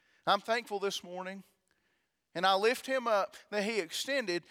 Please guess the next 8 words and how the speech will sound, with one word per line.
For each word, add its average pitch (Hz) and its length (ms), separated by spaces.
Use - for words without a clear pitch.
mercy 214 600
to 202 100
me 202 520
when 190 160
I 202 80
didn't 202 240
deserve 202 480
mercy. 127 540